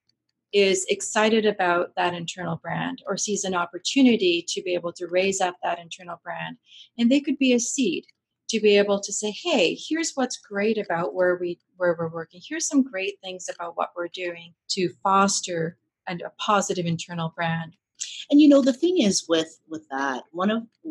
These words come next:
Speaker 2: what organizations shouldn't lose sight of is one of the most important engagement metrics is pride of association.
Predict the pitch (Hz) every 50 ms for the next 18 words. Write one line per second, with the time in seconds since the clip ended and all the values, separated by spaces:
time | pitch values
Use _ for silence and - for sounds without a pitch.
0 | - - _ _ - 202 233 - - - 208 208 202 190 170 156 143 - 139 139
1 | - - 135 127 - - 151 143 156 147 - - 135 131 131 131 - - 135 123
2 | 127 135 135 123 107 104 101 95 _ _ - - - - - - - 143 147 -
3 | - 180 196 214 240 269 254 247 - 165 160 156 151 143 143 143 - _ _ -
4 | - - _ _ _ _ _ _ _ _ - 160 185 226 247 - - - 185 160
5 | 156 - - _ _ - 180 - - 302 277 - - - - _ _ _ _ _
6 | _ _ _ _ - 170 165 151 - 151 151 147 151 - - 175 143 143 165 165
7 | 160 - - 190 208 220 - - - - - _ - - - - - 165 156 156
8 | 156 143 139 - - 123 120 - - 123 120 117 117 - - -